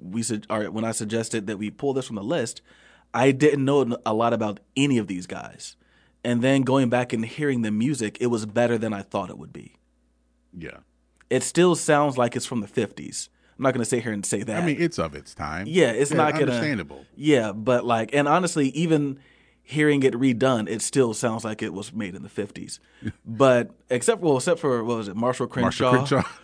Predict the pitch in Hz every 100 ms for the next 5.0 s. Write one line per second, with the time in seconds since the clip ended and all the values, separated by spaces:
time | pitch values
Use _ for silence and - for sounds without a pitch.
0 | - 139 123 143 - - - 214 156 151
1 | 123 104 131 135 131 127 123 - - 349
2 | - - 113 - - - - - - 107
3 | 110 127 120 117 - 117 107 98 101 98
4 | 95 90 90 _ _ 90 90 85 78 73